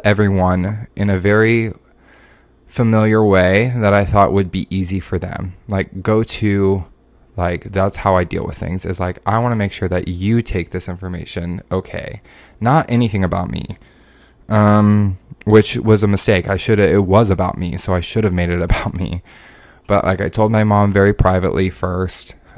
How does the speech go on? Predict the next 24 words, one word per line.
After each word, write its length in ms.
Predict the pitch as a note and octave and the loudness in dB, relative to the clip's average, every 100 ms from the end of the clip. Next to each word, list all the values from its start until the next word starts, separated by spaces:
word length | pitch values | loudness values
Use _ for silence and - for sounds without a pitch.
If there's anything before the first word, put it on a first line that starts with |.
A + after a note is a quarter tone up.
| - | -10
Um, 520 | G2+ F#2+ F#2 F#2 F#2+ - | -6 -4 -4 -4 -6 -8
I 100 | F#2 | -8
told 180 | G2 | -4
my 100 | F#2 | -4
brothers 560 | F2+ A2 G#2+ G#2+ G#2 G2 | 0 2 4 4 2 0
very 360 | - G#2 F#2+ F#2 | -6 -2 0 -2
privately 640 | - F2+ F2 - F2+ F#2 | -2 -2 -2 -2 -2 0
in 80 | F#2 | 0
a 100 | F#2 | -2
very 220 | F#2 F#2 | -2 -4
comfortable 460 | - F#2 - F2 F2+ | -4 -12 -10 -10 -8
setting 300 | - F2+ F2 | -4 -4 -6
for 140 | G2 | -6
them. 400 | F#2 F2+ F2+ F2+ | -6 -4 -4 -6
I 80 | F#2+ | -6
told 160 | G2 F2+ | -6 -4
my 100 | F2 | -2
grandma 500 | A2 A2 G#2+ G2+ G2 | 0 0 2 2 2
very 200 | G2 G2 | 0 0
privately, 540 | - F#2+ F#2 F2+ F#2 | 0 0 -2 -2 -2
like, 240 | F2+ F2 | -2 -6
after 300 | F2+ F2+ F#2+ | -6 -6 -6
church, 540 | F#2 - G2 F#2 F2 - | -8 -4 -2 0 -2 -6
because 460 | - F2+ E2 - | -6 -4 -4 -8